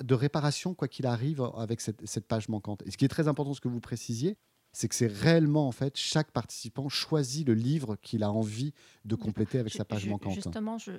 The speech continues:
Speaker 2: je me demandais, est-ce que, euh, les artistes ont reçu de votre part des consignes, des contraintes concernant la fabrication de leur page, euh ?
Speaker 1: Alors là encore,
Speaker 2: Ouais.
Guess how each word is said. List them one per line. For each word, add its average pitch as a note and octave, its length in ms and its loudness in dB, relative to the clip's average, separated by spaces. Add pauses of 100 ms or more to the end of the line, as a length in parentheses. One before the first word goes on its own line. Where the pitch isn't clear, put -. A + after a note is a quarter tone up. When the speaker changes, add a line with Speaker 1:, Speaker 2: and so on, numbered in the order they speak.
(120)
Speaker 2:
je F#3 140 -10
me F#3+ 100 -6
demandais, F#3 560 -6
est-ce - 240 -8
que, - 100 -10
euh, G3+ 380 -8 (160)
les F3 240 -8
artistes C#4 480 -10
ont G3+ 120 -6
reçu G3 520 -10
de F3+ 140 -8
votre F3 320 -10
part A3+ 360 -6
des F3 140 -8
consignes, G#3 880 -8
des F3 140 -10
contraintes - 800 -12
concernant F3+ 520 -10
la F3 100 -8
fabrication F3 580 -8
de F3+ 40 -8
leur E3+ 160 -12
page, G3+ 420 -10
euh ? - 240 -16 (520)
Speaker 1:
Alors G2+ 200 2
là C#3 100 10
encore, C3 360 6
Speaker 2:
Ouais. - 40 -16